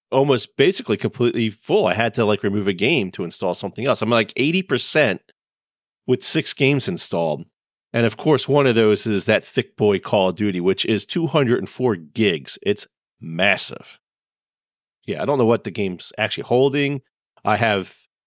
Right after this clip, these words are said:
Elder Scrolls Online. I think that's over a hundred some gig. Halo, the same. Destiny, the same. Fortnite. I'm not sure how big Fortnite is.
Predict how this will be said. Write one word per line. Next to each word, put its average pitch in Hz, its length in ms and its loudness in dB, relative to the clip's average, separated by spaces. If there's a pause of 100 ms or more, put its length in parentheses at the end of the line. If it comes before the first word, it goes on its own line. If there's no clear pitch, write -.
Elder 135 240 4
Scrolls 117 300 0
Online. 110 360 2
I 151 40 -2
think 131 160 -6
that's 120 180 -4
over 127 160 -4
a 110 60 -2
hundred 127 260 -2
some 131 200 -4
gig. 117 540 2
Halo, 131 680 2
the 110 80 0
same. 117 640 0
Destiny, 123 560 0
the 117 100 -2
same. 120 600 0 (800)
Fortnite. 131 540 2
I'm 156 80 -4
not 226 140 -2
sure 143 140 -2
how 131 140 2
big 104 260 -2
Fortnite 85 640 -4
is. 78 580 -6